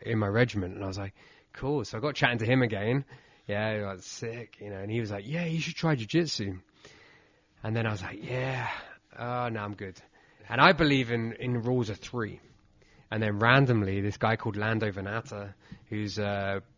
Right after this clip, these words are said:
a U F C fighter, contacted me and was like, "I wanna learn to base jump." Yeah, and I was like, "Okay, that's pretty full on.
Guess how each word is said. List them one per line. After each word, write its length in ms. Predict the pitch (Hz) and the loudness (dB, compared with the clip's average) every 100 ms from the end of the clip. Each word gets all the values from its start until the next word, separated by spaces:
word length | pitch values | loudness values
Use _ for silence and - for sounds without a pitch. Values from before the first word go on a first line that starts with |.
| - | -12
a 80 | 107 | -8
U 240 | 104 113 | -2 0
F 60 | 104 | 0
C 200 | - 110 | -2 -4
fighter, 500 | - 98 92 95 101 - - - | -2 -4 -4 -6 -8 -10 -20 -8
contacted 600 | - 120 117 107 101 95 | 0 0 2 -4 -4 -4
me 200 | 98 98 | -4 -2
and 80 | 101 | -2
was 100 | 98 | -2
like, 200 | 98 98 - | -4 -6 -6
"I 120 | 101 | -4
wanna 260 | 107 110 101 | 0 0 0
learn 240 | 101 101 | -2 -4
to 100 | 101 | -8
base 280 | 87 92 95 | -12 -10 -10
jump." 400 | - 90 87 - - _ _ _ _ _ _ | -10 -14 -14 -18 -20 _ _ _ _ _ _
Yeah, 100 | 101 95 | -6 -4
and 100 | 92 | -2
I 40 | |
was 140 | 92 90 | -4 -4
like, 280 | 90 90 - _ _ _ _ _ _ _ - 120 | -6 -8 -14 _ _ _ _ _ _ _ -12 -10
"Okay, 280 | - 120 117 | -4 -2 0
that's 140 | 135 | -2
pretty 220 | - 131 | 0 0
full 260 | 117 113 98 | 0 -2 0
on. 260 | 104 135 | 0 -2